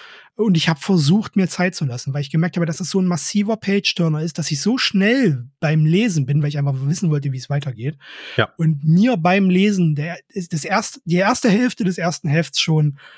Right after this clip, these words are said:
Speaker 1: gezeigt hat, wie fantastisch Willow Wilson diese Story schreibt. Es gibt keine Längen, das Pacing ist on point,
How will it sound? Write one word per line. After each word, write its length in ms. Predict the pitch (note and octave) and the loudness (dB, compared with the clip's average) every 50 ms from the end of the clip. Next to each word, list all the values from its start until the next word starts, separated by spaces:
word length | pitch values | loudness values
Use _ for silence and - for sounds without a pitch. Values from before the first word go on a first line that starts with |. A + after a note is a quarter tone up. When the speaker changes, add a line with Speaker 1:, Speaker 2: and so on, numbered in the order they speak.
| - - _ | -20 -16 _
Speaker 1:
gezeigt 400 | - E3+ C#3 - D#3+ E3+ E3 - | -8 -4 -2 2 2 2 2 2
hat, 80 | E3 C#3 | -2 -2
wie 720 | B2+ B2+ C3 C3+ C#3+ D#3+ E3+ F3+ F3+ F3+ F3+ F3+ F#3 F3 - _ | -2 -2 -2 0 2 2 4 4 4 4 4 4 2 2 -2 _
fantastisch 1040 | - - D3 C#3+ C3+ C3+ - E3 E3 D#3+ C#3+ - - - D#3 D3+ D3+ - - - _ _ _ _ _ _ | -6 0 2 2 2 2 0 0 0 0 0 -4 -4 -2 -2 -2 -2 -2 -6 -8 _ _ _ _ _ _
Willow 220 | - D#3 E3+ E3 D3+ | 0 2 4 4 4
Wilson 320 | D3+ D3 C#3+ - - D3 | 4 2 2 0 0 0
diese 420 | C3 C#3+ C#3+ C3 C#3 C3+ C3+ B2+ C3+ _ _ _ _ _ _ - | 2 2 2 2 2 2 0 0 -4 _ _ _ _ _ _ -14
Story 400 | - - C3+ B2 A#2+ A#2 A#2 - _ _ | -8 -6 -4 -4 -4 -6 -8 -12 _ _
schreibt. 460 | - - - A#2+ A2 G#2 - - - _ _ _ _ _ _ _ _ _ _ _ _ _ _ | -8 -6 -4 -4 -4 -6 -8 -16 -20 _ _ _ _ _ _ _ _ _ _ _ _ _ _
Es 220 | - E3+ - - - | -4 -4 -4 -2 0
gibt 220 | - G#3+ - - | -2 -2 -2 -2
keine 300 | - - G3 G3+ A3 A3 | -2 0 2 4 4 4
Längen, 460 | G3+ F#3 E3 E3 F3 F3+ G3 G#3+ - _ - | 4 4 4 4 2 2 0 -2 -6 _ -8
das 180 | D#3+ C#3+ - | -6 -6 -6
Pacing 480 | - - - F#3 G#3 G3+ - G#3+ F#3+ F3+ | -6 -4 -2 0 0 0 0 0 0 0
ist 180 | F3+ - - _ _ _ _ - | 0 -4 -6 _ _ _ _ 2
on 240 | G#3 G#3+ A#3 A#3+ - | 2 2 2 0 -2
point, 520 | - F3+ F3+ F3+ F#3 G3 A#3 - - | -2 0 0 0 0 -2 -2 -6 -10